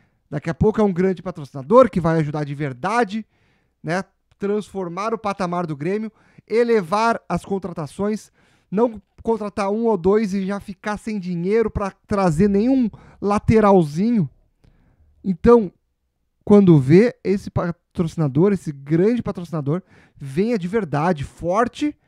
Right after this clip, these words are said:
para que o Grêmio mude de patamar. E isso deve acontecer, rapaziada. Deve acontecer. Tá muito avançado já a conversa. Então, comenta aí embaixo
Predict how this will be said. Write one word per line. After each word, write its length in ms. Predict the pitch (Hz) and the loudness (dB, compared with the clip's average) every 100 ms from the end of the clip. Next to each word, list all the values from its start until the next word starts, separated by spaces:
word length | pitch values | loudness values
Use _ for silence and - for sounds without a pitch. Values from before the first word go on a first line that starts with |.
| _ _ _ _ | _ _ _ _
para 220 | 185 202 | -6 -4
que 100 | 196 | -6
o 60 | 180 | -10
Grêmio 380 | 143 185 214 208 | -4 -4 -4 -6
mude 340 | 170 190 196 | -6 -8 -12
de 60 | 202 | -12
patamar. 520 | 202 196 196 151 143 _ _ | -12 -10 -10 -8 -10 _ _
E 200 | 165 170 | -6 -2
isso 200 | 196 - | -2 -4
deve 560 | 175 143 180 208 196 214 | -10 -2 2 2 -2 -12
acontecer, 680 | - 185 196 196 202 - 175 | -14 -14 -12 -10 -10 -6 -6
rapaziada. 600 | 131 143 131 147 127 - _ _ _ - | -6 -10 -12 -12 -14 -18 _ _ _ -14
Deve 440 | 147 190 202 196 | 0 4 4 0
acontecer. 420 | 208 202 190 - | -6 -10 -14 -14
Tá 140 | 151 156 | -12 -8
muito 340 | 165 202 214 | -6 -6 -6
avançado 480 | 208 202 185 175 175 | -8 -10 -10 -12 -12
já 260 | 160 156 170 _ _ _ | -12 -14 -14 _ _ _
a 160 | - 175 | -10 -6
conversa. 560 | 196 175 135 101 - _ _ _ _ _ _ - | -4 -2 -4 -8 -14 _ _ _ _ _ _ -4
Então, 320 | 226 269 277 _ _ - | 2 2 0 _ _ -2
comenta 420 | 294 262 320 330 | 0 0 -2 -4
aí 60 | |
embaixo 400 | 285 254 277 - | -2 -2 -2 -6